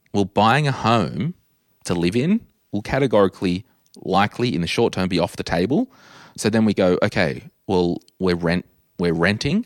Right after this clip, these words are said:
and then investing elsewhere." It might be a clarity call with John to say, "Hey, I live in Sydney or Melbourne. I'm happy to rent right in town. I want to do some property investing and rent vest." Or you might see a financial advisor to say, "I'm happy to rent vest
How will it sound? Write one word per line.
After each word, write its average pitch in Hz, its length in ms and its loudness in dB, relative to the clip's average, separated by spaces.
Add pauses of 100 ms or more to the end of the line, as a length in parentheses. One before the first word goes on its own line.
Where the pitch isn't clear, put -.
and 90 140 -2
then 87 120 -2
investing 80 480 -4
elsewhere." 80 440 -6 (540)
It 95 140 -2
might 110 240 2
be 110 100 2
a 95 60 2
clarity 85 360 0
call 90 180 -2
with 82 160 -4
John 107 320 0
to 98 100 -8
say, 82 460 0 (360)
"Hey, 95 460 0
I 90 160 -4
live 85 180 -2
in 76 100 -6
Sydney 113 300 -2
or 87 80 -2
Melbourne. 85 520 -2
I'm 78 200 -6
happy - 280 -4
to 87 100 -2
rent 87 480 -2 (160)
right 104 260 2
in 82 140 -2
town. 85 480 -4 (560)
I 95 140 0
want 95 160 2
to 85 40 -4
do 82 120 0
some 85 140 -8
property - 340 -2
investing 147 580 0 (240)
and 156 160 0
rent 196 180 2
vest." 143 360 -2 (300)
Or 92 140 0
you 92 60 2
might 92 180 2
see 90 160 0
a 85 40 0
financial 85 420 0
advisor 87 320 2
to 87 80 -2
say, 82 160 -4
"I'm 76 100 -4
happy - 300 -2
to 80 100 0
rent 73 240 -2
vest - 380 -2